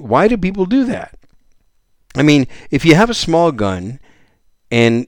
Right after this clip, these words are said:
and you can't shoot it very well, then buy a bigger gun, buy one that's a little bit larger that you can shoot well, or find another small gun that you can shoot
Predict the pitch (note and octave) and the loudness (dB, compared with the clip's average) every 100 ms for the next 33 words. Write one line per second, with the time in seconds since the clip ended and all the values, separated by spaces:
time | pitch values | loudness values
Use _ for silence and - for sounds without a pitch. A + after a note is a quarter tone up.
0 | - A#2 A#2 A2 - F3 F#3 - F3+ E3 | -4 -2 -2 -4 0 -2 0 -2 0 0
1 | A#2 G2 F#2+ F2 E2 F2 F#2+ D3 - - | -2 -4 -6 -8 -12 -14 -14 -18 -20 -20
2 | - A2 B2+ C3+ A#2+ B2 F#3+ G#3+ A#3 F#3+ | -8 0 2 4 4 4 4 4 4 4
3 | A#2+ G2+ F#2+ F#2+ C3 - A#2 D3+ F3+ F#3 | -2 -8 -6 -8 -12 -4 -2 0 0 -2
4 | F3 D#3 D3+ E3 C#3+ A#2+ C#3+ G3+ F#3 G2+ | -2 0 2 4 2 4 4 4 2 -6
5 | F#2+ G2 - - - - C#3 G3+ - A#3+ | -10 -12 -16 -20 -8 -6 -4 -4 2 4
6 | A#3 E3+ B2+ G#2 F2+ F2 - _ - - | 4 0 -6 -8 -12 -14 -18 _ -20 -6
7 | C3 - E3 F3+ E3 D3 E3+ G#3+ G3 - | -4 0 2 4 4 4 4 2 -4 -4
8 | E3+ E3+ D#3 C3 G#3 E3 A#2+ A#2+ A#2+ A#2+ | -2 0 0 0 0 0 -2 -2 -4 -4
9 | G#2 G#2 B2 B2 - E3+ - | -10 -8 -10 -8 -4 -6 -6